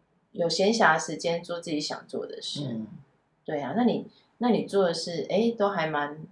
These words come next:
Speaker 1: 对我，哎，对我来讲啊，我觉得都还蛮，那个，那个生活方式是很精致的。
Speaker 2: 你不是他，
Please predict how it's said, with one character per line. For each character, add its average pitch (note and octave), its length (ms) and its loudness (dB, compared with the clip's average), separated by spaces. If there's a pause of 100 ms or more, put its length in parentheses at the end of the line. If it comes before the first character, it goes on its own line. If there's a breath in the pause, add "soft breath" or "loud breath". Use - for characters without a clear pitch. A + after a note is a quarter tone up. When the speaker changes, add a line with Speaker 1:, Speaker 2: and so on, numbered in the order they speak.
(1300)
Speaker 1:
对 D4+ 100 8
我， A3+ 200 12
哎， E3+ 140 2
对 D4 140 6
我 F#3+ 140 12
来 D#3 180 6
讲 - 220 4
啊， - 320 -6 (160)
我 F3+ 80 -2
觉 A3 180 6
得 A3 140 4
都 G#3 360 6
还 E3 140 -2
蛮， D#3 300 -2 (600)
那 A#3+ 200 2
个， G3 100 2
那 A#3 100 4
个 G#3 80 6
生 G#3 300 4
活 E3 340 0
方 E3+ 260 2
式 E3 180 -6
是 E3 180 -6
很 - 140 -8 (200)
精 D#3+ 240 -6
致 - 320 -10
的。 - 140 -8 (400)
Speaker 2:
你 E3+ 140 2
不 D#3+ 140 2
是 E3 160 -2
他， D#3 320 -6